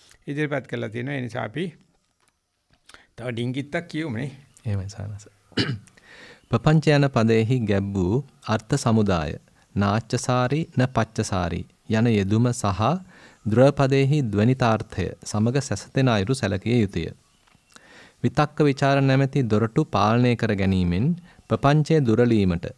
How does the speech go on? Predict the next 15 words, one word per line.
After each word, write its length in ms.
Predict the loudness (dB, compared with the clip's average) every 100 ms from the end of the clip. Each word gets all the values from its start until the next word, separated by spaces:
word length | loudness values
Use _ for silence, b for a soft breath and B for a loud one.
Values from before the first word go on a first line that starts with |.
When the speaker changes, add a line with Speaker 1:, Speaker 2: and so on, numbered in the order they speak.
| -14
Speaker 2:
දෙන 240 | -6 -2 2
ලද 220 | 2 0
සුවිශේෂ 580 | 0 -2 0 0 0 2
උපදෙස් 500 | 0 0 0 -2 -4 -10 b b b b
බුදුදහමේ 580 | 0 2 4 4 4 2
ඊ타මත්ම 640 | 2 0 2 2 2 2
මූලික 460 | 2 4 4 2 2 -2 -2
ආචාරාත්මක 880 | -2 -2 0 0 2 0 0 0 0
ඉගැන්වීම් 600 | 0 2 2 4 2 0
තුලද 340 | 0 0 2 0 -2
දක්නට 420 | -4 -4 0 -2
ලැබේ. 340 | 0 0 -2 -6 _ _ _ _ _ _ B B B B
නිදසුනක් 520 | 0 2 4 4 4
වශයෙන් 360 | 2 2 2 2
කිවහොත් 500 | 2 0 0 -2